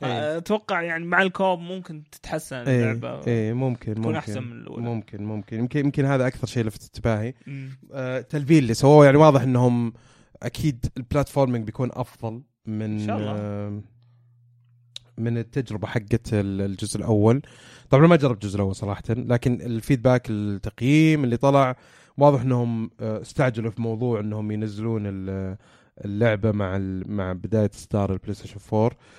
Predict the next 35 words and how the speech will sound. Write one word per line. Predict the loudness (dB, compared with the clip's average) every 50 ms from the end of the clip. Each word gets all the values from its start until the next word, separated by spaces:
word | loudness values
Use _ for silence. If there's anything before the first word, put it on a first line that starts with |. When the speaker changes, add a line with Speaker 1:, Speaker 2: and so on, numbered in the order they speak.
| -12 -2 4
Speaker 1:
لكن، | 6 6 6 6 4 4 4 2 0 0 0
آه، | 2
شيء | 6 8 8 8
حلو | 8 8 6 8
إنهم | 6 6 4 4 4
ينزلوا | 4 2 2 0 -4
جزء | -4 -4 -2 -2 -2
ثاني. | 0 2 2 2 2 2 2
أنا | 2 2 2
ما، | 2 0 -2
ما، | -2 -2 -2
مبسوط | -2 -4 -4 -4 -4 -4 -4 -4
Speaker 2:
مم. | -6 -10
Speaker 1:
بالحركة. | -10 -10 -8 -4 -4 -4 -4 -4 -6 -8 -8 -10 _ _ _ -20 -20 -20 -20 _ -4
آه، | -2 0 0 0 0
يستثمروا | -2 -4 -2 0 0 0 2 2 0 0
في | 0 0 2 2 2 2 2
آي | 0
بي | 2 0 0
جديد | -2 -4 -4 -4 -2 -2 -2 -4 -8 -20 -16
بطريقة | -8 -4 -2 0 0 0 0 -2 -6 -4
لعب | -2 -4 -4 -2 -4
مختلفة | -6 -6 -6 -4 -4 -4 -4 -6 -8
وكذا. | -10 -10 -10 -16 -16 -16 -18 -20 _ -20 -20 -20 -20 -20 -20 -18
Speaker 2:
وبرضو | -10 -8 -4 -4 -2 -2 -2 -2 -4 -4 -6 -8
Speaker 1:
آه. |
Speaker 2:
من | -10 -10 -12 -10
اللي | -10 -10 -12 -10
قالوها، | -8 -6 -6 -6 -6 -8 -6 -6 -6 -6
آه، | -6 -8 -8 -8 -8 -8 -8 -10 -12 -14 -14 -14
كراش | -10 -8 -6 -6 -8 -8 -14 -20 _ -20 -20 -18 -16 -16 -16 -16 -18 -18
بانديكوت | -14 -12 -12 -12 -12 -14 -16 -16 -18 -18 _ -18
من | -16 -14
ال-، | -14 -14 -14 -14 -12 -12
الهاشتاج. | -12 -12 -12 -10 -10 -12 -10 -10 -12 -12 -12 -12